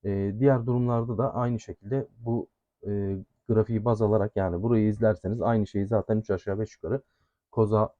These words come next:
A ve Kozal hissesi için de anlatmış olacağız. Bakın teknik açıdan birebir aynı grafikler, e,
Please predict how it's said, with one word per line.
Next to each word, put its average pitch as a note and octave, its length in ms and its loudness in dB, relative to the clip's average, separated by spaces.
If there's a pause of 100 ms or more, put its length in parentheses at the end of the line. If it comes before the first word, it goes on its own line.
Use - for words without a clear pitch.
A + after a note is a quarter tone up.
(140)
A G#2+ 240 2
ve F#2+ 120 -2
Kozal G2+ 320 0
hissesi G#2 420 -4
için - 280 -6
de - 80 -4
anlatmış F2+ 440 -8
olacağız. F#2+ 400 -6 (420)
Bakın B2 200 -4
teknik B2 300 -4
açıdan A#2 380 -2
birebir A2+ 300 2
aynı A#2 280 0
grafikler, A2 760 0
e, - 100 -2